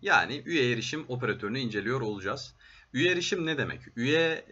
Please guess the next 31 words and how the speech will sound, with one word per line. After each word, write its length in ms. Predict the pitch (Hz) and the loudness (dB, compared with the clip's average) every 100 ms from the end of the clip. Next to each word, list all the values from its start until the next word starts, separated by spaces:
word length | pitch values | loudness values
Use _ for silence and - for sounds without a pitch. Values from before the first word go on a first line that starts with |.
| - | -16
demek 540 | 113 113 117 131 127 | -4 0 2 0 0
ne 120 | 107 | -2
demek? 340 | 98 73 71 117 | 0 -2 -6 -4
Bunları 280 | 120 123 | 0 2
ilk 140 | 127 123 | 0 -2
önce 220 | 98 90 | -6 -8
bir 60 | 87 | -8
konuşalım. 460 | 92 90 104 127 - | -10 -8 -8 -8 -2
Arkadaşlar, 600 | - 143 185 160 127 87 - | 2 2 2 0 0 -4 -2
elimizdeki 600 | 113 156 160 139 143 151 | -2 -2 -4 -6 -6 0
değerler, 580 | 107 104 104 104 101 - - _ _ - | 2 2 2 2 0 -2 -18 _ _ -4
elimizdeki 680 | 120 135 120 120 120 156 160 _ _ _ _ | -2 -2 -2 -4 -4 -6 -8 _ _ _ _
de-, 440 | 113 107 107 107 104 | 0 2 2 0 2
değerlerin 500 | 107 107 110 113 156 | 4 4 2 -2 -4
türleri 680 | - 117 110 110 117 180 - _ _ _ _ | -6 -6 -2 0 0 -2 -6 _ _ _ _
alt 260 | 135 180 175 | 2 4 4
elemanlara 500 | 151 139 127 127 127 | 2 2 2 4 2
sahiptir. 500 | 120 92 80 87 101 | 2 2 0 -4 0
Bu 120 | 165 | 4
alt 180 | 196 185 | 4 2
elemanlar 500 | 170 156 156 151 147 | 0 0 0 0 2
nelerdir? 500 | 165 175 127 175 143 | 4 4 4 0 -4
Bunu 160 | 160 | -2
aslında 320 | 165 - 135 135 | -2 -2 -4 -2
ileride 420 | 147 143 127 156 | 2 2 2 2
daha 140 | 143 | 4
net 160 | 143 123 | 4 0
anlayacaksınız 540 | 104 98 90 - 123 | -2 0 -2 -2 -4
ama 160 | 170 104 | -4 -2
şöyle 320 | - 180 170 | 0 2 2
söyleyebilirim. 600 | - 147 139 139 127 - | 0 0 0 0 0 -4